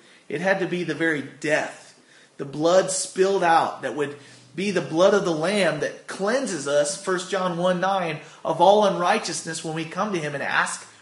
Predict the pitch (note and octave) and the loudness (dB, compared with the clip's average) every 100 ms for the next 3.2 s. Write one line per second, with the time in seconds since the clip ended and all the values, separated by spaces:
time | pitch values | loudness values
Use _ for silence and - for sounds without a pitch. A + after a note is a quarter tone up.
0 | _ D#3+ C#3+ D#3 F3+ E3 G#2+ - - - | _ -10 -6 0 0 0 -8 -12 -16 -18
1 | _ _ _ _ _ _ _ _ _ _ | _ _ _ _ _ _ _ _ _ _
2 | _ - D3+ A3 C#4+ - - A2 A#2 - | _ -14 -4 -4 -2 -4 -2 -2 -2 -4
3 | - | -12